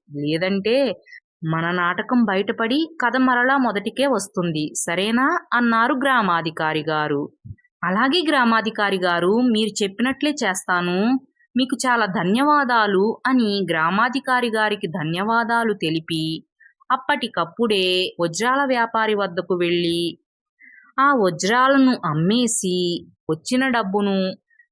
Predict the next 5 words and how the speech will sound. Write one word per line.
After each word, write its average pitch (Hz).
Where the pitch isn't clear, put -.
కొడుకులిద్దరికీ 262
సమానంగా 220
పంచి 180
వారి 226
చేత 185